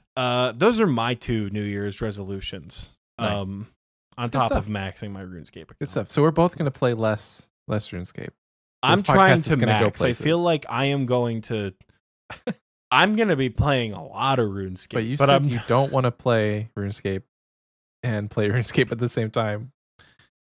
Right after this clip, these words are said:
Speaker 1: I mean,
Speaker 2: Once you get mining done, you'll be on it.
Speaker 1: I was
Speaker 2: You'll
Speaker 1: just,
Speaker 2: be
Speaker 1: I don't
Speaker 2: good.
Speaker 1: wanna play RuneScape right now 'cause I'm mining. That's why I don't wanna play <laughs> RuneScape.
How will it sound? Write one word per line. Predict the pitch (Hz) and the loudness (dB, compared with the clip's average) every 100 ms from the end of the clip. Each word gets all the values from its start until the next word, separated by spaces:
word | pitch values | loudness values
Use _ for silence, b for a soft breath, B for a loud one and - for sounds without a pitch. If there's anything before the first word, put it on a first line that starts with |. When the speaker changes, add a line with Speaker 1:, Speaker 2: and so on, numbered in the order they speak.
| _ _ | _ _
Speaker 1:
I | 143 | -2
mean, | 156 | 2
Speaker 2:
Once | 254 - | 2 2
you | |
get | 151 127 | 2 2
mining | 98 87 82 | 0 -6 -8
done, | - - 117 - | -8 -8 -10 -8
you'll | 120 113 | -4 -4
be | - | -4
on | - - | -6 -8
it. | - | -8
Speaker 1:
I | 127 | -4
was | 135 | 0
Speaker 2:
You'll | |
Speaker 1:
just, | - | 2
Speaker 2:
be | - | 4
Speaker 1:
I | |
don't | 196 | 6
Speaker 2:
good. | |
Speaker 1:
wanna | 208 131 | 6 4
play | 151 | 2
RuneScape | 123 131 - 107 | 2 0 0 -2
right | 104 | -2
now | 113 | -4
'cause | - | -6
I'm | 101 92 | -12 -12
mining. | 104 104 95 101 - | -12 -12 -12 -14 -12
That's | 127 | -4
why | 147 135 | 2 4
I | |
don't | 123 117 | 4 2
wanna | 113 | 0
play | 110 110 | -2 -2
<laughs> | |
RuneScape. | 95 - - - - - 151 - 170 | -2 -6 -8 -10 -10 -6 -6 0 -2